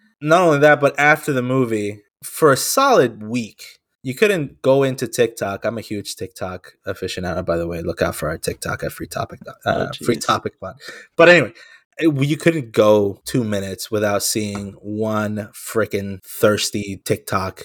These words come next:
Speaker 1: for Miles Teller or his abs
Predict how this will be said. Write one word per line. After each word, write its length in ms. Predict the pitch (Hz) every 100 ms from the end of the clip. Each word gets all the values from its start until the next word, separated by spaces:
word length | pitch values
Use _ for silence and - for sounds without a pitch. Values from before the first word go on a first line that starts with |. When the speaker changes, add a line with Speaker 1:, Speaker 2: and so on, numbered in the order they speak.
| _
Speaker 1:
for 640 | - - 101 98 95 92 -
Miles 340 | 113 98 95 -
Teller 440 | - 92 90 - _ _ _ _ _ -
or 180 | 107 95
his 220 | 95 95
abs 420 | 90 85 -